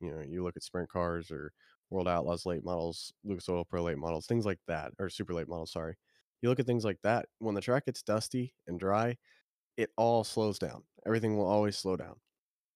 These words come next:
And when you're trying to run a car that's not designed for it on the slowest type of track, it's just gonna be super <laughs> slow.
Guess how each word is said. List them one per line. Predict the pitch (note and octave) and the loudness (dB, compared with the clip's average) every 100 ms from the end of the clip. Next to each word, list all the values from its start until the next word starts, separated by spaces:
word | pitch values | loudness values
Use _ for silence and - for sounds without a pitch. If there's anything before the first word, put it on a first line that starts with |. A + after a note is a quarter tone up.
| _ _ _ - | _ _ _ 2
And | A#2 G#2+ G2+ F#2+ F2+ F#2+ - _ _ _ | 6 8 6 4 0 -6 -16 _ _ _
when | A2+ A#2 | 0 2
you're | A2 G#2 F#2+ F2+ - | 4 2 -2 -4 2
trying | C#3 C3+ | 6 8
to | |
run | A2+ G#2+ | 6 4
a | |
car | - A2+ G2+ | 4 4 4
that's | F2+ | 2
not | G2 F2+ | 0 -2
designed | C#2+ F2 A2+ | 0 2 2
for | - A#2 A2+ | 2 0 0
it | - - _ _ _ _ _ | -2 -10 _ _ _ _ _
on | - F2+ F#2+ G2+ G#2 G#2 - _ - | -2 2 4 4 2 -2 -12 _ -2
the | |
slowest | G2 - G2+ G#2 - | 0 6 8 8 6
type | G#2 | 6
of | F2+ | 4
track, | - F2+ G2+ B2+ - _ _ _ - | 4 6 8 6 0 _ _ _ 2
it's | C3 | 4
just | - B2+ - | 6 4 6
gonna | A#2+ | 4
be | G#2+ G#2+ G2 | 6 4 2
super | - - E2+ - | -2 0 0 0
<laughs> | |
slow. | G2+ D3+ E3 - - | 0 4 4 4 -2